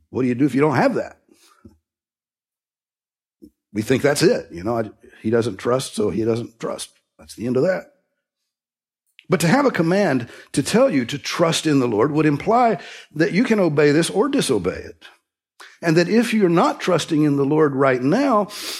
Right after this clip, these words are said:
there's something you can do about that so that you are trusting in the Lord. It puts the responsibility on us to obey. The word trust means to rely upon, to depend upon. It's a, it's a reminder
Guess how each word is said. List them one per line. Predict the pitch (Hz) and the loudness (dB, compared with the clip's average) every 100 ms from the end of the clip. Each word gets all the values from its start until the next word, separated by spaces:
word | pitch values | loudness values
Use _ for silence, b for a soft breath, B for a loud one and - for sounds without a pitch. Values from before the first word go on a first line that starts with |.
| B | B
there's | 147 202 | 0 2
something | 160 135 139 123 | 0 -2 -2 -2
you | 131 | -2
can | 113 107 | -4 -6
do | 95 269 | 2 2
about | 214 117 90 | 4 0 -2
that | 90 120 - | -4 -6 -6
so | 117 104 | -4 -2
that | 110 - - | -2 -6 -14
you | 87 104 | -8 -6
are | 113 147 175 | -4 -6 -6
trusting | 170 - 95 - 85 | -8 -10 -10 -10 -12
in | 85 87 | -12 -14
the | 87 | -12
Lord. | 80 | -10
It | 107 | -6
puts | 151 151 | -4 -4
the | 175 | -4
responsibility | 147 - 101 101 92 95 113 | -6 -6 -8 -6 -8 -4 -4
on | 107 117 113 | -2 -4 -2
us | 175 220 190 - - | -4 -6 -8 -10 -12
to | - 78 | -10 -8
obey. | 78 76 76 - _ _ _ _ _ _ _ _ _ _ _ _ _ _ _ _ _ _ _ | -8 -10 -16 -20 _ _ _ _ _ _ _ _ _ _ _ _ _ _ _ _ _ _ _
The | 92 | -6
word | 95 87 | -4 -4
trust | - 117 - | -2 -2 -2
means | 92 92 90 | -4 -4 -6
to | 78 | -10
rely | 76 80 98 113 | -8 -4 0 0
upon, | 107 - 117 131 135 | 0 -2 -2 -2 -4
to | - | -10
depend | - - - 120 | -14 -16 -6 -2
upon. | 123 - 110 120 131 139 _ _ _ _ _ _ _ 107 | -2 -4 -6 -6 -8 -16 _ _ _ _ _ _ _ -10
It's | 127 | -4
a, | 107 | -4
it's | - 104 | -6 -8
a | |
reminder | 98 104 127 240 226 - 131 | -4 -2 -2 0 0 -2 -12